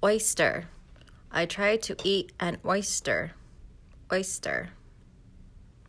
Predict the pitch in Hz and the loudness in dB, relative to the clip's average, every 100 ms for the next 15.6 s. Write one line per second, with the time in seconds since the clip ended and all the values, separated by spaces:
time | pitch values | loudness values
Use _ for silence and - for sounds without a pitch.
0 | - - - - - - - - - - | -20 -20 -20 -20 -20 -20 -20 -20 -20 -20
1 | - - - 190 202 196 160 156 185 - | -20 -18 -4 4 6 6 4 2 -6 -16
2 | - - - - - - - - - - | -20 -20 -20 -20 -20 -20 -20 -20 -20 -20
3 | - - - - - - - - - 208 | -20 -20 -20 -20 -20 -20 -20 -16 -2 0
4 | 208 208 196 202 190 175 170 - 175 180 | 0 0 4 8 8 8 4 0 -4 -4
5 | 180 180 175 214 196 - 156 156 - 151 | -2 -2 0 0 0 0 -2 -4 -2 -2
6 | 143 139 160 - - - - - - - | 0 -4 -8 -14 -20 -20 -20 -20 -20 -20
7 | - - - - - - - - - - | -20 -20 -20 -20 -20 -20 -20 -20 -20 -14
8 | 185 190 196 185 160 165 180 - - - | -2 4 4 4 4 0 -8 -20 -20 -20
9 | - - - - - - - - - - | -20 -20 -20 -20 -20 -20 -20 -20 -20 -20
10 | - - - - - 196 208 185 170 170 | -20 -20 -20 -14 0 2 4 2 0 -4
11 | - - - - - - - - - - | -6 -8 -20 -20 -20 -20 -20 -20 -20 -20
12 | - - - - - - - - - - | -20 -20 -20 -20 -20 -20 -20 -20 -16 -2
13 | 180 175 - 202 - - - - 214 190 | 0 2 2 2 0 -2 -2 2 4 6
14 | 180 185 - 165 151 151 170 185 - 165 | 4 0 2 2 0 -2 -2 -2 -2 -4
15 | 170 170 135 123 - | 0 2 0 -2 -4